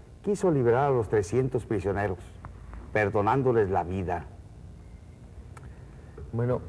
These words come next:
Speaker 2: eh, volvamos a esta segunda campaña.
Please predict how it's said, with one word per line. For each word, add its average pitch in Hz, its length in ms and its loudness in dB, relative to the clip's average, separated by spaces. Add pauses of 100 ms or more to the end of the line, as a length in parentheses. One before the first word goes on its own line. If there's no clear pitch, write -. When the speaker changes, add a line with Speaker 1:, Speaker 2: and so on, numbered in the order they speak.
(120)
Speaker 2:
eh, 101 260 -4 (1600)
volvamos 127 580 6
a 110 160 6
esta 110 800 4
segunda 113 440 2
campaña. 113 720 0